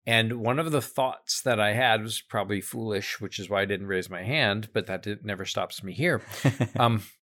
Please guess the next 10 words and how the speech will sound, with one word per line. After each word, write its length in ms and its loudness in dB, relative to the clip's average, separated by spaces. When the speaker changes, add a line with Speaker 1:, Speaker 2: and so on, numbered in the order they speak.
Speaker 1:
I 100 8
wonder 440 4
if 540 0
perhaps 640 2
humans 640 -2
relate 420 2
to 80 -2
the 120 -2
second 440 2
person 600 -2